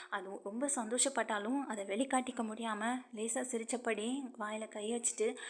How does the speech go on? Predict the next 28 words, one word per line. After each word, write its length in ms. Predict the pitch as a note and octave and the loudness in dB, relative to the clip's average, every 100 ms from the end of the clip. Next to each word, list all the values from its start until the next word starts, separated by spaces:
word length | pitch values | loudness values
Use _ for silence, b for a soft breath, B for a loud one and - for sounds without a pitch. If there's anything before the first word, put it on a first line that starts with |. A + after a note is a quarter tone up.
| B | B
அப்படி 280 | G#3+ G#3 B3 | 2 2 0
அமைதியா 400 | A#3 G3+ G#3 C#4 | -2 -2 4 6
உட்கார்ந்திருக்காங்க. 760 | C#4 A#3 A3+ F#3+ G#3+ G3 A#3 B3 B B | 6 2 0 -2 -2 0 0 -2 B B
அங்க 320 | G3+ G3+ G#3+ | -4 -2 -2
வெளியில 320 | G#3+ A3 A#3 A#3+ | 0 2 2 2
போற 240 | G#3+ G#3 | -2 -2
எங்க 240 | G#3+ G#3 G3 | -4 -4 -2
கதிர் 480 | G#3+ G#3 G#3 B3 - | 0 0 0 -2 -4
உள்ள 460 | G#3+ A3+ G#3+ C4 A3+ | 0 2 2 0 -2
அங்க 280 | G#3+ G#3 G3+ | -2 -2 -2
கிச்சன்ல 440 | G#3+ - A#3 A3+ | 0 2 2 2
தன்னுடைய 360 | A3+ A3 G#3+ F#3+ | 0 -2 -2 -4
அம்மா 200 | G3+ A#3 | -2 -2
கிட்டயும் 540 | A#3+ A#3 G#3 G3 G#3 - B C4+ | -2 -4 -4 -2 -4 -6 B 2
அங்க 200 | C#4 D4 | 6 6
மீனா 280 | C4 B3+ B3 | 6 4 2
கிட்டயும் 500 | A#3+ A3 G#3 G3+ G#3 | 0 -4 -4 -4 -4
ரொம்ப 260 | G#3 G#3+ C#4 C4+ | -2 0 0 0
சந்தோஷமா 440 | A#3 A#3+ B3+ B3+ B3 | 0 0 0 0 2
சிரிச்சு 260 | A#3+ A#3+ | 0 0
பேசிக்கிட்டு 440 | B3+ A3+ A3 G#3+ G#3+ | -2 -2 -2 -2 -2
இருக்கதை 200 | G#3+ G#3 | -2 -2
பார்த்து 340 | - G#3 G#3 A3 | -2 -2 -2 -4
அவங்க 260 | G#3+ G3 F#3+ | -4 -4 -4
ரசிச்சபடி 600 | G3 B3+ B3+ B3+ A3+ A3 | -2 -2 -2 -2 -2 -2
வெளியில 320 | G3+ G#3+ A3+ | 0 0 0
நின்னு 220 | G#3+ G#3 | -4 -6
பார்க்க, 440 | G#3 G#3 G3 G3+ | -4 -2 0 0